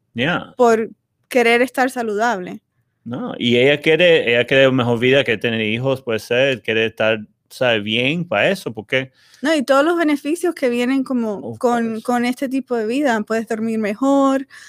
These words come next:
Speaker 2: eh, te sientes más fuerte, no es solamente
Speaker 1: Yeah.
Speaker 2: lucir bien, esto, como dices tú, todo lo demás que
Speaker 1: Sí,
Speaker 2: viene.
Speaker 1: correcto.
Speaker 2: Exacto.
Speaker 1: Ujú.
Speaker 2: Pues, um, súper interesante tenerte aquí hoy. Muchas gracias
Speaker 1: Gracias.
Speaker 2: por compartir
Speaker 1: Mucho gusto.
Speaker 2: todo tu,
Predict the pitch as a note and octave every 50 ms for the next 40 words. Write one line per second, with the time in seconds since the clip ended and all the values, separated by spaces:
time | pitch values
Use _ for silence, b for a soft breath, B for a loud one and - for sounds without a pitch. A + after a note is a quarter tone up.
0 | B B B B _ - A3 G#3 G#3 G3+ - - _ - A3 G#3+ - - C4 A3+
1 | B3 A#3+ A#3 B3 A#3 A3+ - - - D4 D4 C#4+ C4 B3 B3+ - _ C#4 B3+ B3
2 | B3 B3 A#3+ - - A#3+ B3+ C4 - D4+ D#4 D#4 C#4 B3+ B3+ B3+ B3+ C4 B3 A#3+
3 | A3+ G#3+ - - A#3+ A#3 A3 G3 G3 A#3 A#3+ C4 C4+ A#3+ F#3+ F#3 G#3 - _ -
4 | A#3 A#3 A#3 A#3 A#3 - B3 A#3+ A#3 A#3 A#3+ A#3+ A#3 - D4+ C#4 - - D4+ B3+
5 | - - A#3 A#3+ B3+ C#4 C#4 C4 B3 A3+ A3+ A#3 A#3+ B3 A3+ - _ - - A#3
6 | G#3+ A3 A#3+ C4 B3 G#3 F#3+ F3 G#3 - _ - - - - A2 G2+ G#2 G2+ F#2+
7 | - - G#2 G#2 A3 A3+ - - A3+ A3 G#3 C3 G#2+ A#2+ G3 G3+ - _ _ _
8 | _ _ _ _ _ _ _ _ _ _ A#3 A3 A3 G#3+ - - A3+ A3 A3 A3
9 | G#3 G#3+ B B B B B - - B3+ A#3+ - D4 D4+ E4+ F#4 F4+ E4+ E4 D4+
10 | D#4 - - B3+ A#3 A#3 B3+ C4+ C4+ - C4 B3 A#3+ A3 A#3 - B3+ B3 B3 -
11 | - B3 A#3 A3 A3 G#3+ A3+ B3 B3+ B3 A#3 A#3 - C4+ C4 - B3 A#3+ - G#3
12 | D4 D4 C#4 C4 C4 B3 - C4 B3 B3 B3+ A#3+ A#3 - B3 B3 B3 A#3 - B2
13 | A2+ A2+ A2 - - B3+ B3 A#3+ A#3+ B3 B3+ C4+ C4 - - C4+ B3+ B3 A#3 A3+
14 | A3 - -